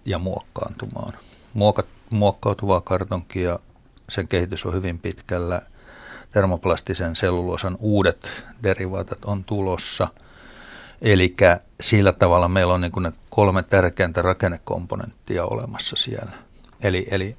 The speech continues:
mahdollisuudet on olemassa, mut tietysti sit toinen kysymys on se, et mikä, mikä oli sitten tämä niinku infrastruktuuri, kun kysytte, että minkä takia, ää, ei ole päästy eteenpäin, niin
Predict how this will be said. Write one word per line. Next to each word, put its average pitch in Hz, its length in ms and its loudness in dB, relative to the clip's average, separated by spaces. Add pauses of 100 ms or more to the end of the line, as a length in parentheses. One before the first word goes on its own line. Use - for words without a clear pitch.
mahdollisuudet 107 720 4
on 95 180 -6
olemassa, 90 560 -2 (520)
mut 101 180 -2
tietysti 95 360 2
sit - 260 -2
toinen 113 360 10
kysymys 90 460 -2
on 95 160 -4
se, 90 240 2 (240)
et - 140 -8
mikä, 98 440 2
mikä 98 300 0
oli 90 160 0
sitten 92 360 -6
tämä 90 240 -2
niinku 90 240 -8
infrastruktuuri, - 1120 0 (160)
kun - 140 -12
kysytte, - 380 -4
että - 140 -6
minkä 92 240 -4
takia, - 320 -8 (920)
ää, 92 460 2 (500)
ei 104 180 4
ole 95 200 0 (100)
päästy 95 420 4
eteenpäin, 90 640 -2 (160)
niin 95 160 -6